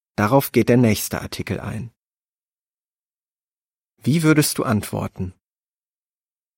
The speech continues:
Was könnte älteren Brüdern und Schwestern die Freude rauben? Wie kann man im Alter seine Freude bewahren? Wie können wir für ältere Brüder und Schwestern da sein?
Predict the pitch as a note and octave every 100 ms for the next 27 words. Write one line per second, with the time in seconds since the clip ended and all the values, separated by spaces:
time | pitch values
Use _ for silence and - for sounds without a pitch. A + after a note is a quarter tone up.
0 | _ C3 - - F#3 F#3 - C3 D#3 C3+
1 | C3 G#2+ A#2 A#2+ A2+ A2+ - F#2+ - G#2+
2 | G#2 G#2+ - G#2 F#2 F#2+ - F#2+ - -
3 | _ _ _ _ _ _ _ _ _ _
4 | _ _ _ _ _ _ _ _ _ _
5 | A2+ A#2 - C#3+ C#3+ B2+ G#2+ A2 A#2+ C3+
6 | A#2 G#2+ G#2 - A2 A#2 G2+ F#2 G2+ C#3
7 | G#2 F#2+ - _ _ _ _ _ _ _
8 | _ _ _ _ _ _ _ _ A#2 E3+
9 | F3 E3 C#3+ B2+ - A2 A2 C3 B2 B2
10 | A2 A2 G#2+ F#2 G2+ - F2+ - G#2+ G#2+
11 | F#2 F2 - F2 B2